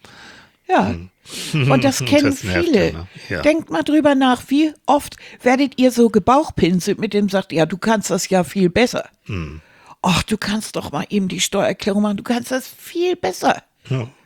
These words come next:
Speaker 2: ja,
Speaker 1: wieso?
Speaker 2: das
Speaker 1: Der andere hat keinen Bock dazu.“
Speaker 2: So ist es.
Speaker 1: Weil der muss sich ja hinsetzen, seine Schrift bemühen, muss nachrechnen, muss sich sorgfältig,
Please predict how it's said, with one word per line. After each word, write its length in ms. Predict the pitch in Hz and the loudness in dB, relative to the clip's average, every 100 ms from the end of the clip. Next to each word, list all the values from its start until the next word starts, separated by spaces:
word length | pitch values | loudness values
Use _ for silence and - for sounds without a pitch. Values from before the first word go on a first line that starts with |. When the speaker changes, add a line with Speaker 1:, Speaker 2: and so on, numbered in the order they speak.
| - | 0
Speaker 2:
ja, 200 | 160 160 | 2 4
Speaker 1:
wieso? 280 | 185 180 233 | 2 4 4
Speaker 2:
das 60 | |
Speaker 1:
Der 140 | 233 120 | 4 2
andere 200 | 208 190 | 0 0
hat 120 | - | 0
keinen 200 | 190 175 | 0 2
Bock 200 | 233 - | 0 0
dazu.“ 340 | 392 - 98 - | 0 0 0 -2
Speaker 2:
So 140 | 92 | -2
ist 160 | 95 - | -4 -8
es. 220 | 76 - _ | -12 -16 _
Speaker 1:
Weil 140 | 233 | 0
der 120 | 220 226 | 2 2
muss 220 | 247 226 | 4 2
sich 120 | 220 | 2
ja 80 | 214 | 4
hinsetzen, 640 | 208 254 247 - 233 226 | 4 4 0 -2 -2 0
seine 260 | 202 180 170 | 2 0 0
Schrift 380 | - 254 - | 0 0 0
bemühen, 480 | - 262 247 247 233 - - - | -2 2 4 4 0 -6 -16 -8
muss 240 | - 208 - | 2 2 4
nachrechnen, 920 | 202 233 247 240 240 - 240 233 226 | 2 2 0 0 0 0 0 0 2
muss 280 | 214 196 - | 2 0 -2
sich 180 | 165 - | -6 0
sorgfältig, 800 | 196 240 - 233 226 220 190 | 0 0 -2 -2 -2 -2 -8